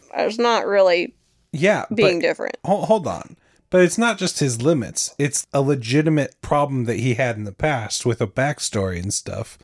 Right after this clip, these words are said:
Speaker 2: I thought that was pretty good.
Speaker 1: Yeah, that was pretty good.
Speaker 2: It all had good reasoning and stuff, in my opinion. But I don't know. It, I agree. It is somewhat derivative. I don't know. I would like it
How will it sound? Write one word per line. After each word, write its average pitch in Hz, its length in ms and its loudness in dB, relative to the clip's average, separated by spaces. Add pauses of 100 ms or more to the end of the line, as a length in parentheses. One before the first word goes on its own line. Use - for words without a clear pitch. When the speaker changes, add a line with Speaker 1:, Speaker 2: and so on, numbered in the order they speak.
(100)
Speaker 2:
I 156 60 0
thought 170 220 -2
that 156 80 -4
was 143 120 -2
pretty 131 260 -2
good. 110 360 -2 (320)
Speaker 1:
Yeah, 196 340 -2
that 226 180 2
was 226 180 0
pretty - 240 -6
good. - 240 -4 (260)
Speaker 2:
It 131 100 0
all 139 180 4
had 135 220 -2
good 131 160 0
reasoning 110 480 0
and 95 100 -2
stuff, 98 360 -2
in 104 140 -2
my 104 180 -2
opinion. 101 440 -4
But 170 200 2
I 151 80 2
don't 113 100 -2
know. 101 260 -2
It, 135 260 -2
I 135 140 2
agree. 104 260 -4
It 98 80 -4
is 107 120 -2
somewhat 101 300 -4
derivative. 101 480 -4
I 175 100 2
don't 233 120 2
know. 208 100 4
I 156 160 0
would 214 240 2
like 156 280 2
it 110 220 -2